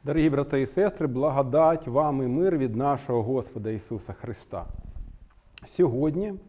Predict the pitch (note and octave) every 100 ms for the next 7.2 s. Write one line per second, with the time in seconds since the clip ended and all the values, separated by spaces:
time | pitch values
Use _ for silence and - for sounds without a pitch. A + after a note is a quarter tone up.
0 | - B2+ C3+ C3+ D#3+ G3 D3 C3 C3+ B2
1 | B2+ C3+ A#2+ A2 A2 G#2+ A#2 G#2+ A2 A#2+
2 | A2+ G#2+ - - - _ _ - C3 A2+
3 | - B2+ A#2+ A2+ - D#3+ G#3 A3+ - G#3
4 | F#3+ - - - C3+ - F3 C3+ - -
5 | A2+ - C#3 C3+ A#2+ A2+ A2+ - A#2+ A#2
6 | A#2+ G#2+ G#2+ G2+ A2+ D#3+ G#3+ A3 G#3 -
7 | G#3